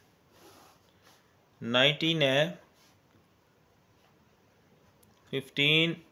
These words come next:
रेशियो सिक्सटी, नाइन हंड्रेड रेशियो X। रेशियो में ख़त्म करूँ तो फ़िफ़्टीन over सिक्सटी और ये नाइन हंड्रेड over X।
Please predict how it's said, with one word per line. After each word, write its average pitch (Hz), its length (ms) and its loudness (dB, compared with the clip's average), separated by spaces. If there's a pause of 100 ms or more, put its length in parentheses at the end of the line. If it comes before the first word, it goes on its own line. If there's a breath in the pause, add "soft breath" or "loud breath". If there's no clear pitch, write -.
(140)
रेशियो 135 540 0
सिक्सटी, 143 720 -6 (1160 soft breath)
नाइन 135 400 0
हंड्रेड 147 680 2
रेशियो 127 560 -2
X। 107 360 -8 (880 soft breath)
रेशियो 143 300 -2
में 165 140 0
ख़त्म 165 340 -2
करूँ 160 340 0
तो 160 160 2
फ़िफ़्टीन 147 800 -4
over 147 240 0
सिक्सटी 160 500 -4 (640 soft breath)
और 135 100 -8
ये 151 160 0
नाइन 139 340 2
हंड्रेड 135 400 0
over 147 220 2 (220)
X। - 320 -10